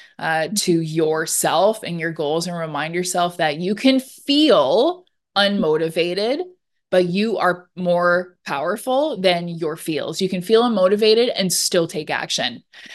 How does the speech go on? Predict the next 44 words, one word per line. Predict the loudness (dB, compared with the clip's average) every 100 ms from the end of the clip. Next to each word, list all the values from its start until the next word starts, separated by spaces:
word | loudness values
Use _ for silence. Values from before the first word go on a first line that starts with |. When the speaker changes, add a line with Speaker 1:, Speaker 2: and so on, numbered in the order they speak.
| -20 -6
Speaker 1:
And | -2
I |
think | 0 0 0
that's | 0
what | 0
a | 0
lot | 0 0
of | -2 0
us, | 0 -2 -2
uh, | 0 0
need | -2 -6
to | -4
be | -4
reminded | -2 -4 -4 -2 0
of, | 0
myself | -2 -4 -4 -4
included. | -6 -8 -4 0 0 0 -6 _ _
You | 2
can | 2 2
feel | 0 -2 -4
unmotivated, | -4 -4 -6 -6 -6 -4 -4 -4
but | -8 -6
who | -4 -4
cares? | -4 -6 -6 -6 -4
Guess | -2 -2
what? | -2 0 0
You | -4
can | -4 -4
still | -2 -4
take | -4 -8 -4
action. | -4 -4 -8 -12 -6
You | -4
can | -2 -4
still | 0 2
get | 2 -2
your | -2
ass | -2 0
out | -4 -6
the | -4
door. | -2 -2
You | -6
can | -6
still | -4 2 2 2 0 -4 -12 -20 -20 2
go | 4 6 6 2